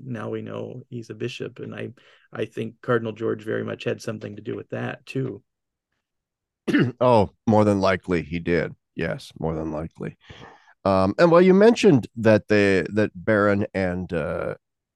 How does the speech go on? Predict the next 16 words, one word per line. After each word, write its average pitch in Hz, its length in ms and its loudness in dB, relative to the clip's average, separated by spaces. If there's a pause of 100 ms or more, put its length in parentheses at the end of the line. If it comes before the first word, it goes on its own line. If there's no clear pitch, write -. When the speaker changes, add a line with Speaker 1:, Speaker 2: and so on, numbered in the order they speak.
Speaker 2:
and 85 160 -10
Cardinal 85 320 -4
George 85 400 -6
were 90 180 -2
theologically 87 840 0
compatible. 87 680 0
So - 140 -2
let's, 196 240 2
let's 220 220 0
dig 208 220 2
into 110 260 2
that 98 320 4
just - 240 -8
a 85 40 -4
little 78 200 -2
bit. 78 240 -4